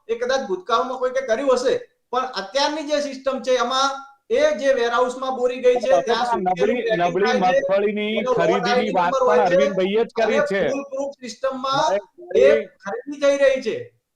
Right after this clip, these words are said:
Speaker 2: ચલો મહેશભાઈ, આ, આ ખરીદી નબળી, ખરીદીની, નબળી મગફળીની ખરીદીની વાત પણ એમણે જ કરી છે, અરવિંદભાઈએ જ કરી છે. ચે-, ચેતનભાઈ, આંકડા આપી દીધા,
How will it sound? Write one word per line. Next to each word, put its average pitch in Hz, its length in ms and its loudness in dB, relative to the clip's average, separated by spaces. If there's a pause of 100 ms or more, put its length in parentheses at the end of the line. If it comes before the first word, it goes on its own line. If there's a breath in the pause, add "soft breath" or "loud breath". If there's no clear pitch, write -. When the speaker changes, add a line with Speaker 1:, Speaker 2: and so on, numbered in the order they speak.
(380)
Speaker 2:
ચલો 196 220 2
મહેશભાઈ, 208 420 0
આ, 202 340 -2
આ 202 40 -4
ખરીદી 202 380 -6
નબળી, 190 360 -4
ખરીદીની, 202 640 -6
નબળી 170 320 -2
મગફળીની 202 460 -6
ખરીદીની 196 360 -6
વાત 190 200 -4
પણ 233 220 -6
એમણે 196 300 -2
જ 247 80 -20
કરી 208 240 -2
છે, 220 120 -4
અરવિંદભાઈએ 202 440 -2
જ 214 40 -6
કરી 190 220 -4
છે. 208 120 -2
ચે-, 196 760 -2
ચેતનભાઈ, 240 560 0 (420)
આંકડા 214 400 -2
આપી 240 280 0
દીધા, 185 420 0